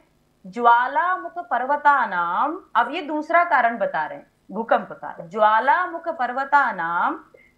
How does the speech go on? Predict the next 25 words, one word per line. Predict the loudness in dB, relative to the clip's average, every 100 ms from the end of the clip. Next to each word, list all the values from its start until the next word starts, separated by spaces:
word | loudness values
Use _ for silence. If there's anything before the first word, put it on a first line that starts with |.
| -6
विस्फो-, | -6 -6 _ _ _ -10 -10 -10 -20 -8
विस्फोटैरपि | -8 -8 _ 2 2 0 0 -2 -2 -12 -12
भूकंपो | -10 -2 0 0 -2 0
जायते | 2 2 0 -6 -8
इति | -10 -8 -10
कथयन्ति | -6 -6 -2 -2 -2 -6 -10 -12 -12 -10
भूकंप | -10 -10 -6 -6 -4
विशेषज्ञाः | -6 -6 -10 -12 -10 -10 -10 -4 2 4 2 0 -8 -12 _ _ _
बहुवचन | 0 0 -2 -4 -2
है। | -2 -2 -6 _ _ _ _
भूकंप | 0 0 2 -2
को | -6
जानने | 0 0 0 -2 2
वाले | 2 0
जो | -6
विशेषज्ञ | -8 -10 -10 0 0 0
हैं | -8 -2 0
वो | 0
कथयन्ति, | 2 2 2 0 -4 -10 -10
बहुवचन, | -4 0 0 -2
कहते | -6 -4 -2 0 0
हैं। | 0 -2 -2
क्या | -2
कहते | -2 -6 -4 -2
हैं? | -2 -4 _